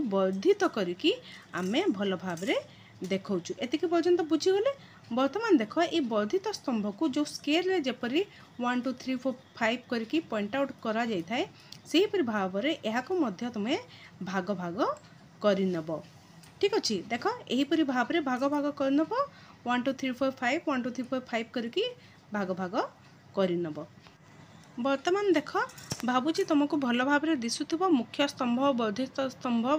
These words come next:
ସମ୍ପୂର୍ଣ୍ଣ ଭାବରେ ready ହେଇଯାଇଛି। ବର୍ତ୍ତମାନ ଏଇ ଯୋଉ important dates ଅଛି, ଷୋହଳଶହ ପାଞ୍ଚ ସିଂହାସନ ଆରୋହଣ। ଷୋହଳଶହ ପାଞ୍ଚକୁ ବର୍ଦ୍ଧିତ ସ୍ତମ୍ଭରେ point out କର।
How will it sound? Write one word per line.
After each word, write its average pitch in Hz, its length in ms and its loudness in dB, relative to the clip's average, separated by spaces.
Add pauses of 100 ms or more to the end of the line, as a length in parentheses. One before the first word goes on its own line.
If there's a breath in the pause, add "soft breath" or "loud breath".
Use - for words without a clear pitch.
(120)
ସମ୍ପୂର୍ଣ୍ଣ 254 480 0
ଭାବରେ 240 400 2
ready 214 320 0
ହେଇଯାଇଛି। 262 460 0 (560 loud breath)
ବର୍ତ୍ତମାନ 320 480 4 (420 loud breath)
ଏଇ 349 120 4
ଯୋଉ 403 140 2 (100)
important 392 420 6 (100)
dates 277 300 8 (100)
ଅଛି, 302 280 2 (340 loud breath)
ଷୋହଳଶହ 277 640 2 (180)
ପାଞ୍ଚ 175 300 2
ସିଂହାସନ 247 640 2 (280)
ଆରୋହଣ। 185 340 0 (380 loud breath)
ଷୋହଳଶହ 339 540 4 (140)
ପାଞ୍ଚକୁ 247 480 0
ବର୍ଦ୍ଧିତ 220 400 2
ସ୍ତମ୍ଭରେ 233 540 0 (100)
point 196 300 0
out 269 180 0
କର। 302 160 4